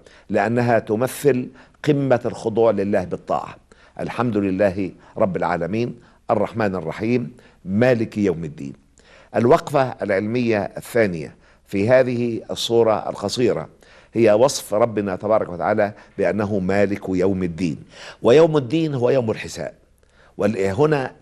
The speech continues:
الآية تشير إلى حتمية البعث، وكانت قضية البعث عبر التاريخ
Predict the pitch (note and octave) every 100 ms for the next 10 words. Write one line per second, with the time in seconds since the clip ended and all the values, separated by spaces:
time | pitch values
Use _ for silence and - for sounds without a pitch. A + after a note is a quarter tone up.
0 | F#2 F2 F#2 B2 C3 A#2 G2 F2+ A#2 A#2
1 | A2+ - - _ A2 G#2 F#2+ - F#2+ -
2 | G#2 A2+ A2+ A#2 G2 B1 - - - _
3 | _ - _ _ _ - F#2+ D#3 D3 -
4 | C3 C#3+ B2+ A2 G#2+ B2+ A#2+ G2 A2+ G#2
5 | - F#2 F2+ A2 A#2